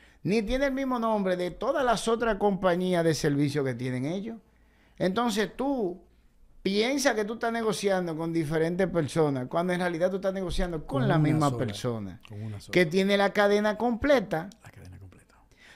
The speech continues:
Speaker 1: Si Fran Rainieri tuviera bomba de gasolina ya, ya Fran Rainieri tuviera todo,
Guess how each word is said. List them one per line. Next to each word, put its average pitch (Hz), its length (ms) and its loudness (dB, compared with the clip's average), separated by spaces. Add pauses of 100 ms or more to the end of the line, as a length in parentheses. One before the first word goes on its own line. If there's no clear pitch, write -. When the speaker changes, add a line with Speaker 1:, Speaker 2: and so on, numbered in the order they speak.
Speaker 1:
Si - 340 -4
Fran 254 280 2
Rainieri 254 460 2
tuviera 254 500 8
bomba 247 400 6
de 226 100 4
gasolina 196 600 4
ya, 147 440 4
ya 220 360 6
Fran 202 280 -2
Rainieri 185 440 0
tuviera 156 420 2
todo, 208 420 2